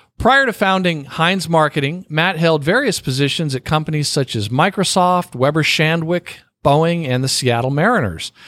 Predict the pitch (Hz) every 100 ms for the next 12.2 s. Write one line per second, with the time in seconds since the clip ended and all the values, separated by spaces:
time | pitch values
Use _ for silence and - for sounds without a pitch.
0 | - - - - _ - 180 247 240 214
1 | 190 - 190 196 214 196 147 143 170 208
2 | - 160 147 127 - 196 - - 190 185
3 | 160 170 - 165 - 160 160 143 - 170
4 | 170 151 117 - 151 156 139 143 160 135
5 | 135 147 165 160 214 220 143 143 135 -
6 | - 208 254 - 170 - 190 - 117 123
7 | 131 151 110 107 127 131 165 190 240 151
8 | 107 98 101 92 - 202 294 233 117 90
9 | _ _ _ _ _ _ - 208 - 285
10 | - 269 220 233 262 160 - - _ -
11 | _ - 269 320 214 202 196 156 160 143
12 | 131 -